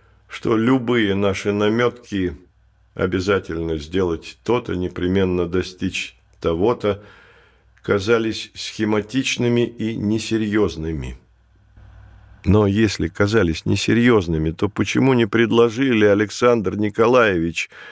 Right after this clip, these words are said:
серьёзные, не схематичные, прорывные? Опыт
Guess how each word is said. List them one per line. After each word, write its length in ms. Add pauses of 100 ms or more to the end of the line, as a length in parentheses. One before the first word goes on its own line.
(200)
серьёзные, 1080 (240)
не 240
схематичные, 1120 (560)
прорывные? 1120 (1120)
Опыт 360